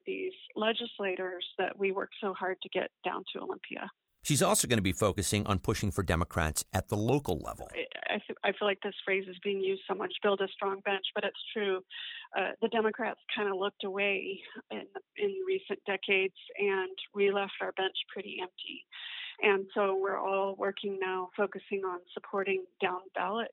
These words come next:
Speaker 1: candidates, uh, that w-, that may in the future be able to run for higher positions. We're gonna be, uh, focusing on those city council races and school boards and you name it.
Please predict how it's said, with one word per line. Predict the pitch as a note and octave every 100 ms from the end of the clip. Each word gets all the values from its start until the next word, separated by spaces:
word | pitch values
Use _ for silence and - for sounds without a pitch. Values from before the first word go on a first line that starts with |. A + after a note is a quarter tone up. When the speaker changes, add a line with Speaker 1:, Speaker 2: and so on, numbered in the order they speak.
| - -
Speaker 1:
candidates, | F#3 - - - - - - -
uh, | F#3 F3 -
that | G#3 -
w-, | F#3+ - -
that | D#3+ -
may | F#3+ F#3 -
in | G3
the | F#3+ -
future | F#3 F3 F3+ F3 E3+ -
be | F#3+
able | F3+ F3 -
to | F#3
run | F3+ F3+
for | F#3+
higher | F#3 F3+ G3+ -
positions. | F#3+ F#3+ - F3+ -
We're | G3+ G3
gonna | G3
be, | G3 F#3 F3+ - - - - - -
uh, | F#3 -
focusing | A#3 G#3 A3 - G3+
on | F#3+ F#3
those | F#3+ F#3+ F3+ F3
city | A#3 G3+ F#3+
council | D4 D4 - A#3+
races | A#3 A3 A3 G#3 G3+ F#3+
and | - F#3+ F#3 F3+ -
school | - D#4+ C4
boards | A#3+ A3 G#3+ G3+ F#3+
and | F3+ F#3 - A3
you | A3+
name | A3 G#3
it. | F#3+